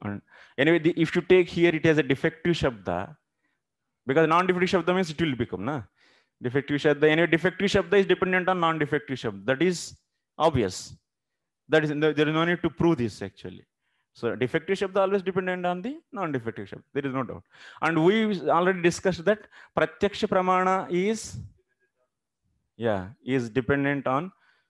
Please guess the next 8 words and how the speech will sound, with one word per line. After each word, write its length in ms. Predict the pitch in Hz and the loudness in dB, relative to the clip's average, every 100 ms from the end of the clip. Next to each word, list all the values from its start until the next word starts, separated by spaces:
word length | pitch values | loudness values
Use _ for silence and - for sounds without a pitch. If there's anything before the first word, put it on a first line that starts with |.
| _ _ _ _ | _ _ _ _
non-defective 600 | 127 139 131 117 113 113 | -2 0 0 -2 -4 -6
shabda. 460 | - 117 113 143 156 _ _ _ _ | -6 -8 -8 -12 -14 _ _ _ _
And 180 | 120 135 | -2 2
also 300 | 139 139 165 | 2 2 0
anumana 600 | 131 147 151 147 151 175 - - _ _ _ _ _ _ _ | 2 2 2 0 -2 -6 -14 -20 _ _ _ _ _ _ _
is 180 | - 120 | -6 -2
also 360 | 127 131 127 147 | 0 0 -2 -2
dependent. 580 | 120 127 123 127 147 | -2 -6 -6 -8 -12